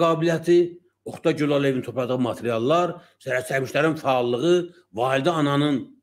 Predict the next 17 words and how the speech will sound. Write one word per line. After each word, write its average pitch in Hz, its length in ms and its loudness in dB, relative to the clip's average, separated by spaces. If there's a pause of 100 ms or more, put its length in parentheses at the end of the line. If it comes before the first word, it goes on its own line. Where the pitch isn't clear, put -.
(600)
rəhbərliyi 135 540 0
altında 143 500 0 (680)
bu 202 160 -12
yetim 190 320 0
Azər 151 260 0
Freedom 143 400 -2
da 151 120 2 (760)
bu 156 80 -6
məsələləri 135 540 -2
düzdü 127 260 -4
qoşdu, 131 380 -2 (440)
gətir - 220 -12
saldı 123 320 -8
lazım 113 340 -6
məcliyə. 87 460 -8 (420)
Bu 156 60 -12
gün 135 160 -8